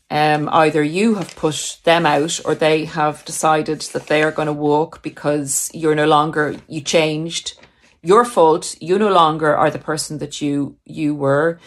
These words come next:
In fact, they project everything on you and they say that you're the, you, you're the person that isn't loving, that you're the person who's issues, and that you're the person who's let them down. You, you changed.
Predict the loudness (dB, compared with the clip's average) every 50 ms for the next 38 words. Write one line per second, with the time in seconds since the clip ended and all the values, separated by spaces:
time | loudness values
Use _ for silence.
0 | -18 -10 -8 -4 0 2 2 2 2 0 -2 0 0 0 0 2 2 2 2 2
1 | 2 2 2 0 -6 -8 -4 0 0 0 0 0 0 -2 -2 -2 -2 -2 -2 -4
2 | -4 -4 -2 0 2 4 4 4 2 0 -4 -8 _ _ _ _ _ _ _ _
3 | _ _ _ _ _ _ _ _ _ _ _ _ _ _ -10 -10 -8 -8 -4 0
4 | 4 6 8 8 8 6 2 0 -8 _ -20 -20 -20 _ -10 -4 -2 0 0 0
5 | 0 -2 -4 -4 2 4 4 4 4 4 0 -2 -2 0 0 0 0 0 -4 -4
6 | -4 -6 -6 -8 -12 _ _ _ _ _ _ -2 0 0 0 -4 -6 -2 -2 -2
7 | -2 -2 -6 -6 -4 -2 -2 0 0 -2 -4 -4 -6 -8 -6 0 2 4 4 4
8 | 4 0 -2 0 0 0 0 -2 -6 -6 -6 -8 -6 -4 -4 -4 -4 -2 -4 -4
9 | -4 -4 -4 -4 -2 -2 -4 -4 -4 -8 -10 -12 _ -20 _ _ _ _ -6 -4
10 | -2 -2 -2 -4 -4 -6 -6 -2 0 2 2 2 2 0 -2 0 0 0 0 -2
11 | -4 -4 -4 -4 -4 -6 -8 _ _ _ _ -2 -2 0 2 4 2 2 2 2
12 | -2 -2 -2 0 0 0 0 0 0 0 -2 -4 -6 -8 _ _ _ -10 -8 -8
13 | -4 0 0 0 0 0 -4 -4 -4 -4 -4 -6 -6 -6 -8 -12 -12 -10 -10 -10
14 | -10 -12 -18